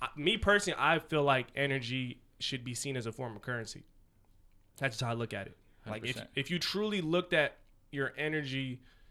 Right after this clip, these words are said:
Speaker 1: and the way you distribute it as if it was no different than the way you distribute your dollar, you would be surprised how,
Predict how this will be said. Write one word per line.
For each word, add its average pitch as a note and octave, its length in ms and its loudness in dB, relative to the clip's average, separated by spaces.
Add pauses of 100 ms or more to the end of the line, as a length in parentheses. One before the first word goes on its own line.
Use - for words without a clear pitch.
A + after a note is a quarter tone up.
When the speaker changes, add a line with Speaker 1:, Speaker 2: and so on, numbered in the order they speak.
(160)
Speaker 1:
and B2 100 -8
the B2 60 -2
way C3+ 140 2
you B2+ 140 -2
distribute C3 500 -4
it B2 240 -2
as B2 180 -2
if B2 260 -6 (640)
it B2 100 -2
was A#2+ 140 -2
no B2+ 160 0
different C3+ 360 -2
than B2+ 160 -4
the A#2+ 60 -4
way B2+ 120 0
you B2 120 -4
distribute A#2+ 440 -6
your G2+ 80 -12
dollar, B2+ 420 4 (920)
you C3 180 -2
would C#3+ 120 0
be D3 100 0
surprised C#3 760 2
how, C3+ 640 2